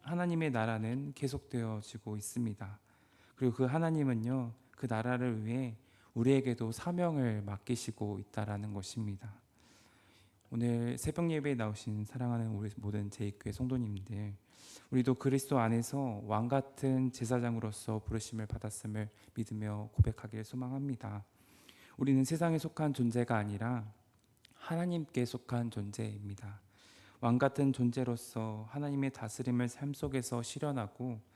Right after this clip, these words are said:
제사장으로서 하나님께 나아가며 이웃을 위해 중보하고, 선지자로서 이 땅 가운데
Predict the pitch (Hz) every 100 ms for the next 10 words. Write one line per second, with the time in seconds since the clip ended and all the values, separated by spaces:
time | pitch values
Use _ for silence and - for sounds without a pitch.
0 | - - - - - 123 143 135 143 139
1 | 131 123 135 127 156 151 135 135 113 104
2 | 107 113 107 104 107 113 107 _ - -
3 | - - 117 131 123 135 120 120 120 -
4 | 120 120 131 120 104 - 104 127 151 _
5 | _ _ _ - 160 165 156 156 139 -
6 | 135 123 110 - 123 117 113 110 104 110
7 | 110